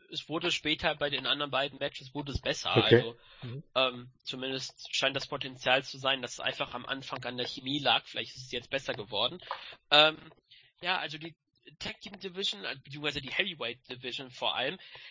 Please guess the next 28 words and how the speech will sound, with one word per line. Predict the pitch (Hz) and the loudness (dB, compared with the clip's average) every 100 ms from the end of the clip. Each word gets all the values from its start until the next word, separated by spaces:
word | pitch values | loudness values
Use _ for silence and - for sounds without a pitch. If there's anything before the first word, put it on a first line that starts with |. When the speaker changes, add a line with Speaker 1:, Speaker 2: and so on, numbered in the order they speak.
| - _ - | -20 _ -4
Speaker 1:
du | 160 | 0
hättest | 226 - 208 - | 2 0 -6 -6
so | 185 180 - | -6 -6 -6
Potenzial, | 202 202 202 175 - 156 190 214 185 - - | -4 -2 -4 -4 2 4 6 4 0 -4 -12
äh, | 135 165 | -6 -6
locker | 151 160 - 180 | -2 -2 2 4
einfach | 165 170 175 | 4 2 -6
zum | - 156 | -2 2
Beispiel | 156 - | 2 0
beim | 143 139 | -4 -2
Chaos | - 170 165 135 | 2 2 0 -8
Stable, | - 127 127 | -6 -6 -6
könntest | 127 156 156 - | -6 -6 -6 -10
du | 147 | -8
noch | 143 - | -8 -2
locker | 160 - 113 - - - - | -2 -2 -8 -10 -20 -20 -4
Yoshihashi | 131 139 156 139 160 - 170 151 | 0 2 2 4 4 4 -4 -6
und | 143 151 147 139 - - _ - - _ _ _ _ - | -6 -8 -10 -10 -10 -10 _ -20 -20 _ _ _ _ -6
Toru | 170 165 | -4 0
Yano | 147 143 170 143 | 4 4 2 -2
zum | - 131 | -8 -4
Beispiel | 127 - 120 | -2 -2 -2
als | 120 - | -4 -8
Team | - 123 110 | -10 -6 -4
lassen | 117 - 117 | -4 -4 -4
oder | 151 160 156 147 151 - - - - | -2 2 2 2 0 -10 -20 -16 -4
Yoshihashi | 143 160 - 147 151 - - 143 143 135 | 0 0 -2 0 2 2 -2 -6 -8 -10
Goto, | 147 160 180 - - 107 107 | -4 -2 -2 -4 -2 -2 -2